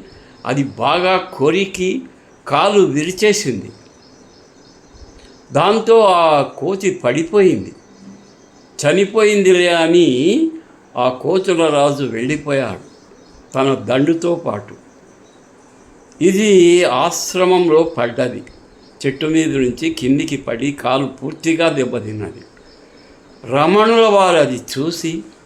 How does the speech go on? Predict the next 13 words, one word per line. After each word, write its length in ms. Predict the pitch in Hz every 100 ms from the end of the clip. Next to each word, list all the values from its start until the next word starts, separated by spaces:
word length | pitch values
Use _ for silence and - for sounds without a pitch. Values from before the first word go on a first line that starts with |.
| _ - _ - _ - - - -
ఆ 200 | 123 147
కోతిని 580 | 147 139 170 180 170 135
దగ్గరకు 540 | 110 110 135 147 147
తీసుకొని 800 | 131 120 127 - - 139 139 151 - - _ _ _ -
ప్రేమతో 720 | 117 139 151 147 135 139 151 - - - _ 123
దాని 340 | 131 156 165
కాలికి 640 | 160 127 143 175 190 180 -
కట్టుకట్టి 840 | 127 117 - 160 151 127 - 123 - - - - - - _ _ -
మేలు 520 | 104 107 117 165 180 185 127
చేశారు. 520 | 110 - 104 71 - - _ _ - _ _ - - _ - - - - - - - - - _ - - - - - -
అది 240 | 139 160 196
తేరుకుంది. 840 | - 131 160 196 196 175 143 104 - - - - - - - -
తరువాత 540 | 117 131 180 196 208